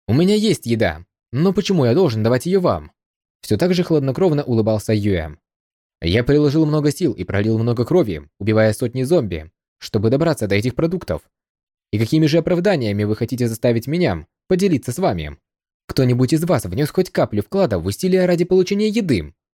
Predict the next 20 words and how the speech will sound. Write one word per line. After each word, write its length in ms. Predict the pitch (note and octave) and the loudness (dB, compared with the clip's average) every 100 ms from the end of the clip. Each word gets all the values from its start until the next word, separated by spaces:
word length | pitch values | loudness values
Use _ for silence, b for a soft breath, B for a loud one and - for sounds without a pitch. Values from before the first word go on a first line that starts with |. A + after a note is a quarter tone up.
| _ _ _ _ | _ _ _ _
Это 220 | G2 G2+ B2 | -2 0 2
действительно 440 | A#2+ E3 E3+ F#3 | 2 0 2 2
бесстыдно!» 680 | F#3+ F#3 B3 C#3 G2 C#2+ - _ _ _ _ - | 2 0 -2 0 0 -2 -8 _ _ _ _ -2
Перед 240 | G2+ G#2 | 2 2
лицом 280 | A2+ D#3+ G3 | 2 0 0
справедливых 580 | E3+ D#3 D#3 D#3 D3 C#3 | 0 0 2 2 0 -2
упрёков 500 | B2 E3+ E3 F2+ D#2+ | 0 0 0 -2 -4
большинство 400 | F2 A2 A2 B2 | -4 -2 0 0
выживших 360 | D#3 A2 F#2+ | 0 -2 -6
почувствовали 500 | - A2 F3 D3 B2+ | -6 -4 -2 2 2
стыд, 380 | A#2 - E2 - _ _ _ _ _ | 0 -4 -8 -8 _ _ _ _ _
но 180 | F#2+ G2+ | 0 2
они 160 | G#2 G#2+ | 2 0
по-прежнему 460 | D#3 E3 A2 G2+ | 0 0 0 -4
смотрели 360 | F2+ G#2 G#2+ G#2 | -4 -4 -2 0
на 120 | G#2+ | 0
продукты 360 | A2 A2+ A2 G#2+ | 0 -2 -2 -2
в 40 | |
его 200 | G2+ G#2+ | 0 -2
сумке. 560 | - E3 B2 F2 D2 | -2 -4 -2 -2 -4